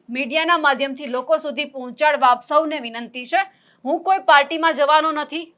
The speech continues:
હું કોઈથી નારાજ નથી, મને કોઈ પણ પ્રકારની લાલચ નથી,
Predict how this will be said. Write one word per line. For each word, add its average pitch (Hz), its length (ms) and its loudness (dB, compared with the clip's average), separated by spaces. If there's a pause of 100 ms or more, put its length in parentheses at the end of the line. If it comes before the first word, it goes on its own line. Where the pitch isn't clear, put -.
(120)
હું 269 160 -8
કોઈથી 262 340 2
નારાજ 277 480 6
નથી, 294 380 -8 (240)
મને 277 240 0
કોઈ 302 240 6
પણ 359 260 -2
પ્રકારની 262 500 -2
લાલચ 277 460 6
નથી, 240 420 -10